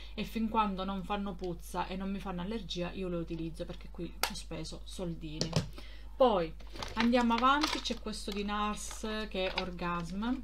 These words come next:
essendo piccolino, eh, lo lascio perché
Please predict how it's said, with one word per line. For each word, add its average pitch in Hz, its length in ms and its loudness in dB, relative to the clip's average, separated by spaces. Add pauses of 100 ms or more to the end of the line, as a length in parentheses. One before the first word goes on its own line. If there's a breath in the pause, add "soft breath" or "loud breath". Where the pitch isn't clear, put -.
essendo 196 400 -2
piccolino, 175 880 -2
eh, 175 60 -4 (260)
lo 175 120 0
lascio 170 420 -2
perché 175 420 -6